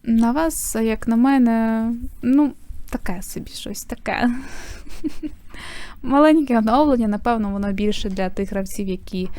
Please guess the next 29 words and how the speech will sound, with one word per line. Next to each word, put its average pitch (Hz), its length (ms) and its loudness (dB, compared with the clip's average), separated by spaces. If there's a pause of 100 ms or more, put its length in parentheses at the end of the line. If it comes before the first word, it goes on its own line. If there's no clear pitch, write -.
(300)
ще - 240 4
не 226 120 6
читали 302 480 4
це 311 140 0
все, 277 280 0
не 247 100 4
проходили. 214 760 0 (1080)
Але 214 180 2
раніше, 202 380 0
я 196 60 -2
пам'ятаю, 208 600 0
давали 196 360 2
набагато 196 480 -2
більше 196 320 -6
досвіду, 262 480 -4 (360)
зараз - 680 -2
дуже 185 280 -8
мало. 247 340 0 (640)
Ну, 311 340 2
проте 269 880 4
дізнаєтесь 214 840 0
про 190 300 0
наїзника 190 560 -2
Томпсона 247 720 0
і 208 60 -2
про - 160 -10
цього - 520 -6
духа 220 420 -4
цікавого. 220 800 -2